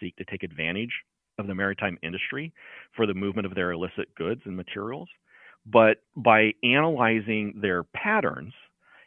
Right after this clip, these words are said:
and detecting anomalies in what normally happens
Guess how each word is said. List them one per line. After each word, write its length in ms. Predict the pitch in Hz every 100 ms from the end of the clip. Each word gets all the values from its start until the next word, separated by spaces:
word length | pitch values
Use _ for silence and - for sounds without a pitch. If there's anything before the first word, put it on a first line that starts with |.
| -
and 380 | 120 117 113 117 107
detecting 720 | 110 - 123 123 117 107 101
anomalies 800 | 98 98 98 139 185 143 90 87 92
in 240 | 110 98
what 300 | 98 98 95 -
normally 640 | 101 104 147 214 170 101
happens 600 | - - 71 78 69 69